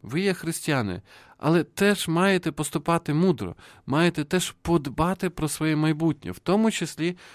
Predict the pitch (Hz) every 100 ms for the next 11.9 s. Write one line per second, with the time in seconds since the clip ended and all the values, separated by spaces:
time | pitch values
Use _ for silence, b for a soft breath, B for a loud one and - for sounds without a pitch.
0 | B - 151 147 214 214 185 165 156 202
1 | 190 170 143 - 175 147 170 - - 135
2 | - 214 180 185 175 - 180 - 170 170
3 | 190 - 98 90 B B B B - 123
4 | 113 160 - 151 143 175 165 - 135 120
5 | 143 175 180 170 - 160 151 - - 85
6 | - B B B - - 139 175 196 160
7 | 170 156 143 120 139 156 147 156 113 -
8 | 170 139 135 - - - 165 165 180 208
9 | 214 95 90 104 92 - - - B B
10 | B B B 120 117 - 170 156 165 233
11 | 214 175 - 110 104 95 85 - -